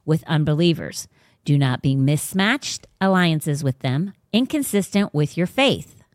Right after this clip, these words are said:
For what partnership can righteousness have with lawlessness? Or what fellowship can light have with darkness?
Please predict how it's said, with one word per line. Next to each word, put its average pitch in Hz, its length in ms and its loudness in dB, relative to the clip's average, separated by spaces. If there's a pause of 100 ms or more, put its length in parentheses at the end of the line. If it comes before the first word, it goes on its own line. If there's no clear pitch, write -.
(880)
For 170 100 2
what 156 220 2
partnership 311 600 2
can 175 200 2
righteousness 196 600 -2
have 156 200 0
with 180 160 -4
lawlessness? 214 880 -2 (1120)
Or 269 340 6
what 185 260 2
fellowship 339 680 0
can 180 220 2
light 277 260 2
have 160 460 2
with 175 240 -4
darkness? - 680 -4